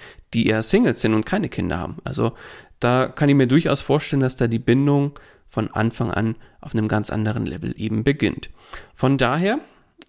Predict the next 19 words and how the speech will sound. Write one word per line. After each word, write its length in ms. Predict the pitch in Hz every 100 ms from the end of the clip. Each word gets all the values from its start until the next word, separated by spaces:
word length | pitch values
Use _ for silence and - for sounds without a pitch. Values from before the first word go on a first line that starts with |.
| -
nicht 300 | 233 214 -
zu 100 | 247
unterschätzen 600 | 233 214 202 196 - 180
die 100 | 165
Folge 340 | - 147 131
null, 380 | 117 107 107 190 247 - _ _ -
und 520 | 120 120 120 123 123
deswegen 340 | 127 - 139 127
bin 140 | 135
ich 160 | 143 -
fest 320 | - 220 -
von 120 | 202
überzeugt, 600 | 175 156 - 139 135 -
dass 200 | 120 -
jeder 440 | - 120 139 254 -
Podcast 720 | - 147 - - 135 131 -
eine 180 | 123 123
Folge 400 | - 117 113 110
null 380 | 110 110 107